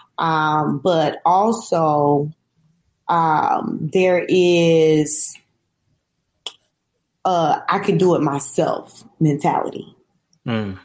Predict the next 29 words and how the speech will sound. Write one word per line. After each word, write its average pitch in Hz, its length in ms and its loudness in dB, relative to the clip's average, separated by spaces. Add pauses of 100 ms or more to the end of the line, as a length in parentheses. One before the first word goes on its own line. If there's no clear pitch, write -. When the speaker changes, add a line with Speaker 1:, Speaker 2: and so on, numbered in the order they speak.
(120)
Speaker 1:
So 175 460 2
if 180 160 2
one 208 340 0
person 208 380 0
comes 190 340 -2
out 165 400 2
with 170 240 0
a, 147 300 0
a 175 80 -2
hair 185 240 2
twisting 180 580 -2
gel, 143 520 0 (500)
um, 143 760 0 (440)
somebody 180 500 2
else 180 160 0
comes 165 240 0
out 156 240 0
with 156 100 2
a 156 60 0
hair 147 180 0
twisting 143 320 -2
gel, 143 160 0
and, 131 280 -4
and 170 200 4 (120)
somebody 175 360 2
else, 165 220 0
and 131 80 0
somebody 165 380 0
else. 151 140 0